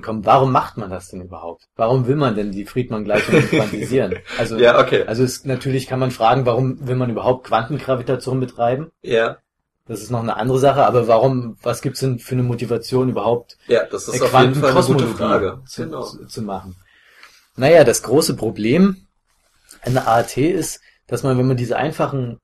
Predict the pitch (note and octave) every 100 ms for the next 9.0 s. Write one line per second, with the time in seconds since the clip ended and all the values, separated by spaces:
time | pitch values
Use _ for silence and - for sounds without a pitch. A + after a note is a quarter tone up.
0 | - A2 G#2+ G2 G2 _ _ A2+ G#2 B2
1 | F3+ G2 F#2 - - _ _ G#2+ G#2 B2
2 | - A#2+ A#2+ A#2+ - - - B2+ A2 A2+
3 | E3+ F3 - _ _ _ _ _ - _
4 | - A#2 C#3+ C#3+ C#3 - G2+ G#2 C3 D#3
5 | G2 - C3+ - _ _ _ _ A2 B2+
6 | D3 D#3 - _ _ _ _ _ _ _
7 | _ _ _ _ _ A#2 G#2 C#3 F#3+ -
8 | B2+ C3 C3 C3 B2 A2+ - D#3+ - D#2+